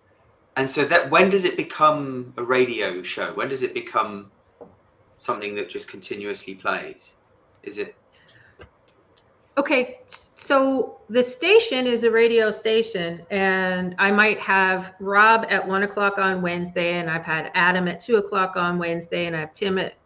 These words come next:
Speaker 2: at three o'clock, and I have Alex at four o'clock. So that's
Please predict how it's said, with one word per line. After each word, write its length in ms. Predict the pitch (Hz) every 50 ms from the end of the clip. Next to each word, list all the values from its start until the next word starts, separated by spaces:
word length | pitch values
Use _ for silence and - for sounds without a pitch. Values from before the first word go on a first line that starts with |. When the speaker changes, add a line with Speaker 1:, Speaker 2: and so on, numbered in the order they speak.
| _ _ -
Speaker 2:
at 240 | 180 165 - -
three 180 | - 214 214 208
o'clock, 500 | 202 202 - 196 185 185 185 180 180 -
and 140 | 180 175 170
I 80 | 165
have 240 | 165 165 160 165 165
Alex 380 | 160 156 160 160 160 156 - -
at 160 | - - _
four 200 | - 226 208 202
o'clock. 420 | 202 202 - - - - - -
So 460 | - - 190 185 185 185 180 180 180 180
that's 540 | - 208 220 220 - - - - - - -